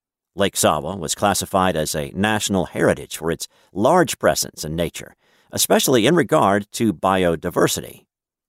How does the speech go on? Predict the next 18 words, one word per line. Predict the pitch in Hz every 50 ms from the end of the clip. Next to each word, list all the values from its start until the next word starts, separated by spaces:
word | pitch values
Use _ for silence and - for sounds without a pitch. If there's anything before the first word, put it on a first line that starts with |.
| _ _ _ -
The | 135 139
lake | 170 220 226 170 - -
was | 127 127 120 -
home | 143 139 135 123
to | - - 127 120 - -
many | 110 139 185 175 120 107 98
biodiverse | - 107 107 104 101 98 95 87 92 92 80 87 90 87 - - -
species | - - - - - - - 65 60 67 - - _ _ _ _ _ _ _ -
that | 95 80
were | 87 95
threatened | - - 107 110 101 - 110 101
with | 87 90 85
extinction | 78 - - - 123 117 110 - - 101 78
on | 78 95 87
a | 78 76
global | - - 95 131 165 131 104 80 65
level | 69 65 - 90 101 110 104
and | 90 85 85 -